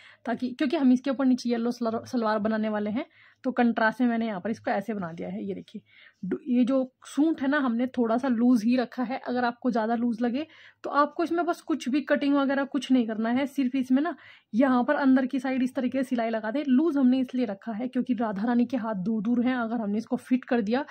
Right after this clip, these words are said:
तो ये उनको बिल्कुल भी अच्छे से फिटिंग नहीं आएगा। अब बचा है इसका यहाँ पर ये बैक वाला ये साइड, बाकी तो ये पूरा रेडी हो गया है। तो अब हमें क्या करना है, ये देखिए मैंने ये अस्तर फैब्रिक की पट्टी कट कर ली है क्योंकि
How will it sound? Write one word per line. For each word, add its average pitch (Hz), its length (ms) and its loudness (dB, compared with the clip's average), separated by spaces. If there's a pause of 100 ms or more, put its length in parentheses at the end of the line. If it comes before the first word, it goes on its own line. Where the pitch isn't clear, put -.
(360)
तो 254 80 4
ये 240 200 4
उनको 240 340 -2
बिल्कुल 220 380 0
भी 226 160 0
अच्छे 240 340 -4
से 269 140 -4
फिटिंग 247 320 -2 (100)
नहीं 226 240 2
आएगा। 170 300 -10 (420)
अब 262 120 2
बचा 277 280 0
है 269 200 -4
इसका 262 300 -6
यहाँ 208 220 -2
पर 233 160 -4
ये 233 180 -2
बैक 208 300 -2
वाला 208 320 -2 (220)
ये 202 140 -6
साइड, 247 300 -6 (480)
बाकी 226 280 0
तो 254 100 -2
ये 247 120 4
पूरा 247 300 0
रेडी 220 260 2
हो 247 160 2
गया 202 180 -2
है। 262 160 -8 (420)
तो - 60 -14
अब 294 160 0
हमें 262 220 4
क्या 277 140 -2
करना 262 300 0
है, 240 160 -2
ये 233 100 0
देखिए 185 220 -10 (380)
मैंने 247 240 6
ये 277 140 2
अस्तर 254 320 -4
फैब्रिक 214 340 -4
की 247 100 -6
पट्टी 247 300 -4
कट 254 260 -6
कर 240 160 -4
ली 226 180 -4
है 226 100 -4 (520)
क्योंकि 254 260 0